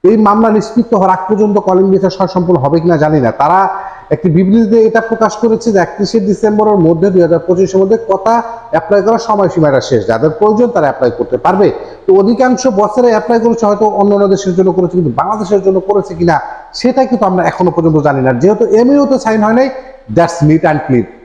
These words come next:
তাহলে বুঝতে হবে এখনো বাংলাদেশের সাথে মালয়েশিয়ার কলিং ভিসার ন্যূনতম কোনো কিছু হয়নি, এমওইউর জন্য অপেক্ষা করতে হবে।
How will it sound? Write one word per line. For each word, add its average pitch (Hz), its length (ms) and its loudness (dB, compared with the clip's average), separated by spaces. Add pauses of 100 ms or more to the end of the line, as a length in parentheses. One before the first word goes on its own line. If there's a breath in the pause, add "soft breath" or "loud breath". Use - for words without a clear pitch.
তাহলে 151 160 4
বুঝতে 196 260 -2
হবে 208 120 2
এখনো 160 200 0
বাংলাদেশের 151 400 0
সাথে 175 200 0
মালয়েশিয়ার 180 360 0
কলিং 147 300 -2
ভিসার 220 260 0 (360)
ন্যূনতম 214 460 2
কোনো 180 220 0
কিছু 233 400 -2 (380)
হয়নি, 165 320 4 (300)
এমওইউর 220 460 2
জন্য 233 180 2
অপেক্ষা 180 360 -2
করতে - 300 -6
হবে। 95 240 -2